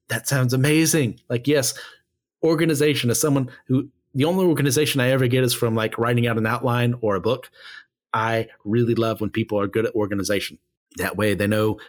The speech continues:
this is, this, the poor are being fed here, the widows are being cared for here,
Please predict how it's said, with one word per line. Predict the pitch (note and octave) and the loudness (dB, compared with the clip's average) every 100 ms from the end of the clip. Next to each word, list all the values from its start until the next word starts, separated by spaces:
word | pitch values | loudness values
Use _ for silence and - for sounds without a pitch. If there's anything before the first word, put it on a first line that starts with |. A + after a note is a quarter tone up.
| _ | _
this | G2 C3 B2+ | -2 0 0
is, | A#2+ - - - | -2 -4 -14 -4
this, | A#2+ B2+ - | -2 0 -2
the | G#2 | -4
poor | - D3 C#3 | 0 2 2
are | |
being | B2+ A2 | 2 0
fed | - G2+ - | 2 0 0
here, | - D#3 D3 C#3+ - - | 0 2 2 0 -4 -6
the | A#2+ | -2
widows | A2+ C#3+ C3 B2 | 0 2 2 2
are | |
being | A#2+ A#2 A2+ - _ B2 | 2 2 0 -6 _ -16
cared | - A#2+ A2 | -4 -2 -2
for | G#2 F#2+ | -2 -2
here, | - D#3 D3 D3 D3 | 0 0 2 2 -2